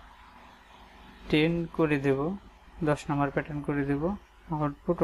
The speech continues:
ok, yes। এই হলো আমাদের একটা complete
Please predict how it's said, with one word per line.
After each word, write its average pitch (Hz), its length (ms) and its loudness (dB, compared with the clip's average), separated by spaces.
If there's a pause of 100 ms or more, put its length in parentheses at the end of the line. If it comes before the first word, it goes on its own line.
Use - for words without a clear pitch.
ok, 180 220 -4 (760)
yes। 139 240 2 (1900)
এই 160 200 4
হলো 165 220 4
আমাদের 156 320 2
একটা - 220 -4 (220)
complete 160 540 -2